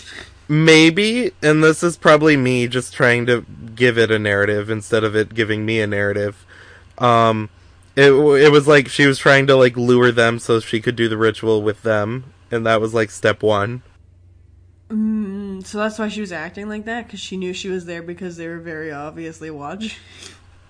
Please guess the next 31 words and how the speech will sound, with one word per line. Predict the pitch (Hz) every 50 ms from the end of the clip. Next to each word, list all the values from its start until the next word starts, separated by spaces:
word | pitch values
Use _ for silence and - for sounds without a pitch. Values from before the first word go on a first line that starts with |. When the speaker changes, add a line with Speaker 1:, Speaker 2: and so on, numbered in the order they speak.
| _
Speaker 2:
Or | - 151 160 160 160
sh-, | 151 - - - - -
sh-, | 151 - - 160 160 156 147
she, | - - 170 165
like, | 160 160 151 143 - - - -
heard | - 139 147 143 139 139 135
them, | 131 135 135 139 135 131 131 - - - - - 117 135
she, | - - 139 135
like, | 127 127 127 120 - - - - -
just | 127 135 127 - -
heard | 139 131 123 107
the | 120
no | 117 117 113 117 113 107
even, | 110 110 107 98 107 104 98
and | 101 110 110
she | - 120 117
was | 113 107
like, | 107 110 110 104 - -
"Ooh, | 147 151 135
maybe | 113 113 113 113 117
I | 113 110
can, | - - 117
like, | 113 110 107 - - - - - - - - _ _ _
lure | - 120 123 123 123 123
these | 117 120 117 110 -
people | - 120 113 - 107 110
into | 110 110 113 117
helping | 117 - 107 110 110 - 110 107 104
me | 107 107 107
and | 107 104 107 110
then | 107 104 101 92